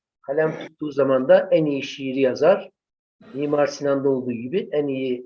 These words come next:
mimari yapıları dizayn eder. Şehirleri en güzel şekilde hazırlar. Ee, edebiyatta, sanatta, hangi sanat olursa olsun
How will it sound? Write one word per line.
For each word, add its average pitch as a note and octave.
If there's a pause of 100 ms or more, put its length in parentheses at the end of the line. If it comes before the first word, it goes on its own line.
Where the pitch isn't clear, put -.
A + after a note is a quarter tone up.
(120)
mimari A#2+
yapıları A#2 (680)
dizayn E3
eder. G3 (640)
Şehirleri D#3+
en D#3+
güzel C3+
şekilde A#2 (640)
hazırlar. A#2+ (540)
Ee, B2 (460)
edebiyatta, D3+
sanatta, C#3+ (500)
hangi F3
sanat C#3
olursa B2
olsun G#3+